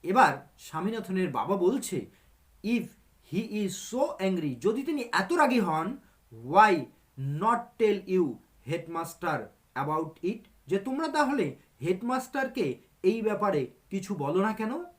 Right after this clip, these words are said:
এবার, হ্যাঁ, সেই স্বামীনাথন আবার বলছে যে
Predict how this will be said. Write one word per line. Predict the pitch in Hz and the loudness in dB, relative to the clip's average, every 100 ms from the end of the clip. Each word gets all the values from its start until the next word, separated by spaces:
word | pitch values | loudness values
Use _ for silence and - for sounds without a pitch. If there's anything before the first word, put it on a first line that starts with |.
| _ _ _ _ _ _ _ - 131 | _ _ _ _ _ _ _ -14 0
এবার, | 170 151 131 - _ - | 2 2 0 -12 _ -10
হ্যাঁ, | 247 170 113 - _ | -8 -6 -10 -16 _
সেই | - 160 | -6 -4
স্বামীনাথন | 156 - 165 254 247 196 147 131 _ _ _ - | -4 -4 -2 -2 -2 -4 -6 -6 _ _ _ -4
আবার | 156 254 269 | 2 4 6
বলছে | 226 202 - 151 123 _ - | 4 2 -4 -8 -8 _ -8
যে | 147 135 | -4 -4